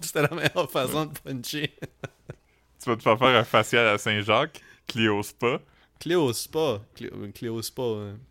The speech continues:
Speaker 1: Hey, gros, gros
Speaker 2: Ça
Speaker 1: spot.
Speaker 2: existe encore, ça ?
Speaker 1: Sûrement, sûrement. Y a-tu de quoi qui a déjà
Speaker 2: Ah.
Speaker 1: fermé à Saint-Jacques ?
Speaker 2: <laughs> Je sais pas.
Speaker 1: Je sais pas, hein.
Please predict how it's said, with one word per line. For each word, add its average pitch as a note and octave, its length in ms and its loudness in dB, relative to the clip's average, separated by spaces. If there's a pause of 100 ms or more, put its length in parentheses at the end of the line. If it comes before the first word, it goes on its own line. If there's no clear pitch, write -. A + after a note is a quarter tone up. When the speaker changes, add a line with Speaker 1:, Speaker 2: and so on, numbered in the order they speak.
(280)
Speaker 1:
Hey, G#2 200 -8 (880)
gros, A2 320 -6
gros A2+ 240 -6
Speaker 2:
Ça G#2+ 100 -4
Speaker 1:
spot. A#2+ 140 -2
Speaker 2:
existe - 220 -6
encore, F3 440 -4
ça ? - 100 -20 (520)
Speaker 1:
Sûrement, B2+ 600 -6
sûrement. A#2+ 540 -12 (1200)
Y B2 40 -12
a-tu - 140 -10
de - 40 -12
quoi G#3 140 -2
qui E3 100 -6
a - 20 2
déjà C3 200 0
Speaker 2:
Ah. - 20 -2
Speaker 1:
fermé B2+ 340 -4
à A#3+ 80 -10
Saint-Jacques ? F#3+ 520 -8 (1080)
Speaker 2:
<laughs> - 80 -2 (1000)
Je - 80 -18
sais A#2 220 -4
pas. C3 180 -6 (200)
Speaker 1:
Je - 60 -16
sais A#2+ 120 -8
pas, G3 200 -6
hein. C3+ 280 -6